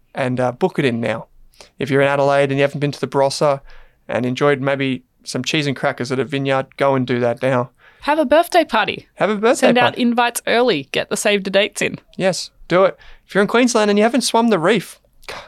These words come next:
Speaker 1: it's in your backyard. Come on. New South Wales, hike the Blue Mountains. It's beautiful. Tassie, get some fresh air. Take a road trip around. Uh, go and visit all the markets. The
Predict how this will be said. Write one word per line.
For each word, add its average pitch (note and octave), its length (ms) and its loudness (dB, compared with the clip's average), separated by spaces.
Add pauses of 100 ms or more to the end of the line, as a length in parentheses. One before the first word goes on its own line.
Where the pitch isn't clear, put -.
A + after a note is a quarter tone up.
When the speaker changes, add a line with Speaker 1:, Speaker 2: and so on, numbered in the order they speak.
(300)
Speaker 1:
it's - 100 -8
in G#3 80 0
your E3 80 0
backyard. A#2 460 -4
Come D#3+ 140 0
on. A#2+ 180 0 (520)
New C#3 100 -4
South C3 280 -2
Wales, C3 260 2
hike D#3+ 280 -4
the D3 60 -4
Blue C#3+ 260 0
Mountains. C#3 380 0
It's - 140 -10
beautiful. D#3+ 720 0
Tassie, D3 500 -2
get C3 160 -2
some A#2+ 160 -6
fresh - 460 -2
air. C3+ 360 2 (360)
Take - 160 -4
a C3 40 2
road C3 360 0
trip - 240 -4
around. B2 540 -2 (440)
Uh, A#2+ 300 -8 (280)
go C#3 200 0
and C3 120 -2
visit B2+ 400 -2
all C#3 200 0
the B2+ 100 -2
markets. C3 560 -4
The C#3 180 -16